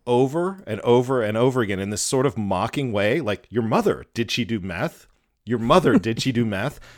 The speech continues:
And she says it over and over, like, five, seven times. And it's this phenomenon that's called semantic sa-, satiation, so that when you hear the same phrase repeated the same way, same way, same way, same way, same way, over and over again, ad nauseum,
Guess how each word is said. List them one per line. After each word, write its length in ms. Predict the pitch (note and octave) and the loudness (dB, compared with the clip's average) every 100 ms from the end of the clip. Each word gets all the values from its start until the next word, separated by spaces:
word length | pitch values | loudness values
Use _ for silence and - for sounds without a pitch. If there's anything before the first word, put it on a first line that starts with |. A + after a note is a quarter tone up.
| - | -10
And 100 | B2+ | -8
she 120 | C#3 | -6
says 260 | C#3+ G3+ A3+ | -2 0 2
it 100 | A#3 | 0
over 260 | - E3 F#3 | 4 6 6
and 80 | F#3+ | 4
over, 180 | G#3 D3 | 2 2
like, 200 | A2+ - | 0 -2
five, 520 | - A2+ B2 D#3+ E3 | -6 -2 2 2 0
seven 400 | - B2+ C3+ D3 | 0 0 0 -4
times. 540 | A#2 G2 A2+ F3+ - - _ - - - | -6 -6 -6 -8 -10 -16 _ -20 -20 -10
And 120 | C3 | -6
it's 160 | C#3 - | -4 -4
this 200 | D#3 - | -4 -6
phenomenon 580 | - C#3+ F3 G#3 A#2+ G#2+ | -4 -2 0 0 -2 -4
that's 220 | G#2 - | -8 -10
called 320 | - A2+ G#2 | -4 -2 -2
semantic 720 | - A#2 G#2 G#2+ B2+ D3 C3 | -2 -2 0 -2 -2 -4 -6
sa-, 300 | - - A2 | -6 -2 -2
satiation, 1400 | A#2 - - - - B2 C#3 - B2 G#2+ A#2+ F3 F#3+ A3 - _ - - _ | -2 -6 -8 -8 0 2 2 2 2 2 0 -4 -6 -8 -14 _ -20 -20 _
so 180 | - C3 | -4 -2
that 140 | B2+ | -2
when 220 | B2+ C3 | -4 -4
you 140 | B2+ A#2+ | -2 -4
hear 600 | - C3 C3 C#3 D3+ D3+ | -4 0 2 2 0 -2
the 140 | A#2 | -4
same 300 | - A#2+ A#2+ | -2 -2 -2
phrase 360 | - A2 A#2+ A#2 | -2 0 0 -2
repeated 600 | G2+ - A#2 A#2+ A#2+ - | -8 -2 0 0 -2 -8
the 80 | G#2 | -6
same 280 | B2 A2 | -2 -2
way, 140 | G#2+ G#2 | -2 -4
same 240 | - G#2+ | -4 -6
way, 160 | G#2 G2+ | -4 -6
same 240 | G#2 G2+ | -6 -6
way, 140 | G2+ F#2+ | -6 -8
same 220 | G2+ F#2+ | -8 -8
way, 120 | F#2+ | -8
same 220 | F#2+ G2 | -6 -6
way, 160 | F2+ D#2+ | -8 -6
over 300 | A#2 B2 B2+ | 0 2 2
and 80 | G#2+ | 0
over 260 | G#2+ A#2 | -2 -2
again, 300 | A#2+ A#2+ B2+ | -4 -2 -6
ad 260 | - G2+ F#2 | -6 -8 -8
nauseum, 520 | G2 G2 G#2 A#2 B2+ | -8 -8 -8 -8 -8